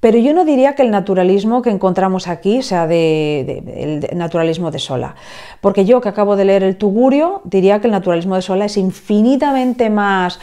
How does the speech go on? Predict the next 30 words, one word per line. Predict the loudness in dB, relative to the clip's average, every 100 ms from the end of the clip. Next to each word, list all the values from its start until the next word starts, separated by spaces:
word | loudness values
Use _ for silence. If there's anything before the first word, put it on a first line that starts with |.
| -18 -6
oscuro, | 0 0 -2 0 2 6 6 4
más | 0 -2
grotesco, | -2 -2 0 2 2 2 -2 0 0 0 -4 -16 -6
más, | -2 0 -2 -4 -6 -8 -4
más | -2 -2 -2
inquietante, | -2 0 -2 -2 0 0 2 0 0 0 0 0 -4 -14 -4
más, | 0 2 2 0 0 -2 -6 -10 -4
más, | -2 0 -2 -4 -6
eh, | -6 -6 -4
desesperanzador | -2 -2 -4 -2 -2 0 -4 -6 -2 0 4 4 4 0 -6 -18 -20 -20 -20 -2
y | 2
más | 2 2 0
oscu-, | -2 -2 -6 -4
sí, | 0
más | 0 0
oscuro, | -4 -4 0 2
ya | 4
lo | 2
dije, | 2 -2 -4
o |
sea, | -2 -4
es, | -4 -14 -20 -12
es | -6
completamente | -2 0 0 0 0 0 0
diferente, | -2 0 0 2 0 -2
o | 0
sea, | 0
es | 2 2
el | 2
infierno | 2 -2 0 4 4 2 -2 -6 -8